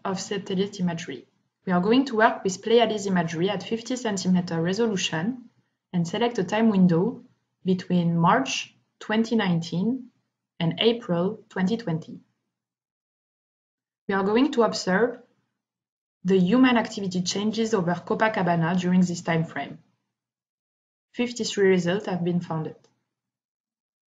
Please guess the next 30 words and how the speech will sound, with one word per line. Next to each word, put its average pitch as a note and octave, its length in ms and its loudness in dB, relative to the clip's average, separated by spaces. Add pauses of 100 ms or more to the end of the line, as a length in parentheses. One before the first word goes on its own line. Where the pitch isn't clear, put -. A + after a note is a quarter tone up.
(720)
You G#3 80 -6
can G#3 220 2
open C4 260 2
up C#4 260 -2
the F#3+ 300 -2
attribute G#3 440 -2
table F#3 580 0 (400)
by G3 100 0
clicking A#3 400 4
on G3 80 4
the F#3+ 80 4
data G#3 340 0
search F#3 300 -4
result F3+ 400 0 (160)
to A3 100 -6
sort B3+ 320 -2
imagery G#3+ 320 2
by A3+ 160 2
acquisition G#3+ 680 0
date F3 460 0
and F#3 180 0
select A3 320 2
the F#3 140 0
oldest G#3+ 480 0
one F#3 440 -2 (360)
from F3 240 2
March - 300 2 (180)
two G#3+ 140 -10
thousand F#3 380 0
nineteen. E3 500 -4